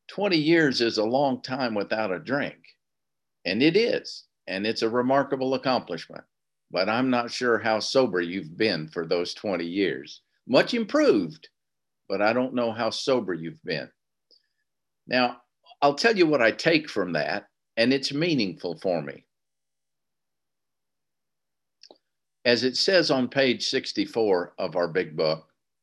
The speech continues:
our liquor was but a symptom. We must get down to causes and conditions.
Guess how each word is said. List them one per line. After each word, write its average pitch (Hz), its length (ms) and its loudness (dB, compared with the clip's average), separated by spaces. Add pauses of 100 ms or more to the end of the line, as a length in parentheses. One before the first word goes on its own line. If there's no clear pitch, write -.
(680)
our 98 120 -2
liquor 127 560 -2 (200)
was 92 240 -10
but 95 200 0
a 82 60 -6
symptom. 78 540 -6 (680)
We 98 160 -4
must 110 560 -2
get 85 280 -2
down 90 360 -2
to 80 100 -14
causes 87 800 -2 (160)
and 80 260 -2
conditions. - 840 -6